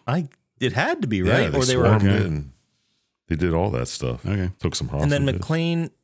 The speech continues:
Speaker 1: finds the curator and Lucy. Uh, he rescues a couple inmates named Downed. Downed. Jesus. Dowd and Nitric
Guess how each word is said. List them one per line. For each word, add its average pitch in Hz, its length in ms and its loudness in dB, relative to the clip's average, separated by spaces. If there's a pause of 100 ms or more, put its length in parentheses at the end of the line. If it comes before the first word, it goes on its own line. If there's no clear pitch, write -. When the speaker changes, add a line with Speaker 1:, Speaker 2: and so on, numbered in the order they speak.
(300)
Speaker 1:
finds 180 340 0
the 147 80 -4
curator 131 560 0
and 123 140 0
Lucy. 113 560 0 (580)
Uh, 113 200 2
he 123 140 -2
rescues 156 480 0
a 127 40 -4
couple 139 380 -2
inmates 139 760 -2 (480)
named 107 340 0
Downed. 143 720 0 (160)
Downed. 95 380 0 (480)
Jesus. 185 640 0
Dowd 139 760 -2 (540)
and 113 240 2
Nitric 135 580 0